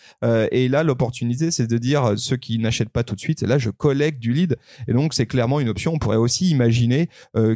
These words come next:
que dans ces posts statut Instagram Shopping, on le dise assez clairement, cliquez là-dessus, même si vous n'achetez pas,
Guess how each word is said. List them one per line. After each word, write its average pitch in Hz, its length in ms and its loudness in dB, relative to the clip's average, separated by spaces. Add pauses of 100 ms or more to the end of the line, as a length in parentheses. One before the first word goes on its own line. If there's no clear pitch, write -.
que 147 220 2
dans 123 260 0
ces 113 200 0
posts 151 340 0
statut 120 400 0
Instagram 117 420 0
Shopping, 175 440 0 (240)
on 120 140 2
le 120 180 4
dise 135 160 -2
assez 113 200 0
clairement, 147 360 0
cliquez 139 500 -2
là-dessus, 113 540 0 (180)
même 127 140 0
si 127 160 -2
vous 117 100 2
n'achetez 110 360 0
pas, 139 280 0